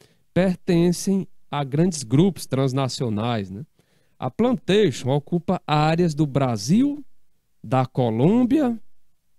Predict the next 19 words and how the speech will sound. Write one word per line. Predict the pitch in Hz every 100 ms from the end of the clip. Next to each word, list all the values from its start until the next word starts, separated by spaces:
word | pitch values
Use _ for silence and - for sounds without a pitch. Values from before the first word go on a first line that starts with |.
| _ _ _ _ _ _ _ _ _ _ _ _ _
A | -
plantation | - 135 139 120 - 143 170 - 120
ocupa | 117 123 - 117
áreas | 110 110 107
do | -
Brasil, | 104 104 107 95 107 135 185 151
da | 113
Colômbia, | - 123 107 107 127 156 190 202 - - - _ _ _ _ _ _ _ _ _
da | 113 127 160
América | 147 135 131 131 123
Central. | 120 - 123 104 - 98 107 151 226 190 - - _ _ _ _
América | 135 143 185 202
Central | 180 196 175 185
é | 208 196
o-, | 185
é | 151
onde | 151 151
está | 143 - 131 127
ali | 120 113 107 95